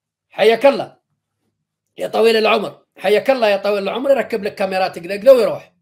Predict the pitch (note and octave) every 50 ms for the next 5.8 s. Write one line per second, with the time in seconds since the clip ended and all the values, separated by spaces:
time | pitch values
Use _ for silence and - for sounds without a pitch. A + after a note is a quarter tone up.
0 | _ _ _ _ _ _ _ _ G#3 A3+ - - - D#4 C#4+ C4 A#3+ A#3 A3+ G3+
1 | D#3 F3 A3 A3+ A3+ - _ - G3 G#3 G3+ G3 F#3+ F#3 F3 D3 C#3+ F3+ F3+ E3
2 | D#3+ D#3 D#3+ E3 E3 - _ _ _ _ _ _ _ _ _ - F#3 F#3 - -
3 | F#3+ F#3 F#3 F3+ D#3 - - F3+ F3 E3 E3+ - F#3+ F#3+ F#3 C#3+ E3+ E3+ E3 E3+
4 | - _ _ _ _ _ _ _ - - _ - E3+ - F3+ G#3 G3+ G3 F3 F#3+
5 | G3 G3 G3 F#3+ G3 G#3 G#3 D3+ C#3+ E3+ F3+ F3+ F3+ F3+ - _